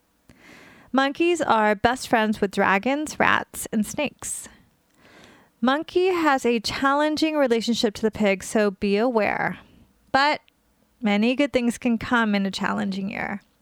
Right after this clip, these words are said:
We recommend you carry the tiger charm with you for support, and it's also very important for monkey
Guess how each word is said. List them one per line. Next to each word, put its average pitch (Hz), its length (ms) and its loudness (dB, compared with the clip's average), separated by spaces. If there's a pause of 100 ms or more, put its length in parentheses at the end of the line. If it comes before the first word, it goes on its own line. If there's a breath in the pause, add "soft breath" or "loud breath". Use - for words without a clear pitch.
(1160 loud breath)
We 294 340 2
recommend 226 680 2
you 214 540 2
carry 202 380 2
the 208 140 -2
tiger 208 600 0
charm 202 320 0
with 220 180 -2
you 214 140 0
for 226 180 0
support, - 800 -4 (500 loud breath)
and 220 580 2 (360)
it's 233 180 -2
also 247 340 2
very 247 200 2
important 226 400 0
for 208 120 0
monkey 233 800 0